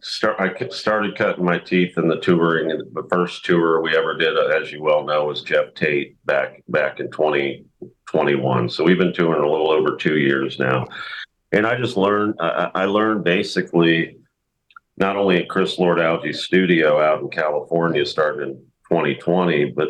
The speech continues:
on the road with Jeff, on the road with Yngwie, um,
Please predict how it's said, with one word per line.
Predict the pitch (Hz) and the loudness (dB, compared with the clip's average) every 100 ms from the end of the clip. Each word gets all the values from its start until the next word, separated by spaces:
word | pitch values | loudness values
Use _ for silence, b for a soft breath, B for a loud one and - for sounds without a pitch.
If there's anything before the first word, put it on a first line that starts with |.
| 76 | 0
on | 78 78 | 0 0
the | 73 | 0
road | 73 76 65 | 2 2 0
with | 67 - | -2 -2
Jeff, | 73 67 62 | 0 0 0
on | 60 78 80 | -2 -2 0
the | 76 | 0
road | 76 76 76 | 0 0 0
with | 69 69 | -4 -4
Yngwie, | 73 71 65 65 60 60 B B _ _ _ - 80 | -4 -4 0 0 0 -8 B B _ _ _ -6 -2
um, | 78 69 65 64 | 0 -2 -2 -4